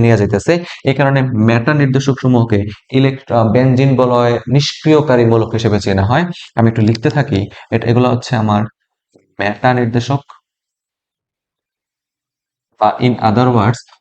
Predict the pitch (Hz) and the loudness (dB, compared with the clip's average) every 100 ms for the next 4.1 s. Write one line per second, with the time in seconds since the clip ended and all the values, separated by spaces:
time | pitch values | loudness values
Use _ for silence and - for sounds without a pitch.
0 | _ 117 120 120 - 110 104 95 107 117 | _ -2 0 -2 0 0 0 0 2 2
1 | 117 127 120 117 139 175 - _ _ 113 | 2 2 2 2 0 -2 -10 _ _ 0
2 | 107 107 120 143 - - - _ _ - | 4 4 2 -2 -6 -16 -20 _ _ -4
3 | 131 127 117 113 113 117 _ _ 110 101 | 2 4 4 2 0 -8 _ _ -4 -2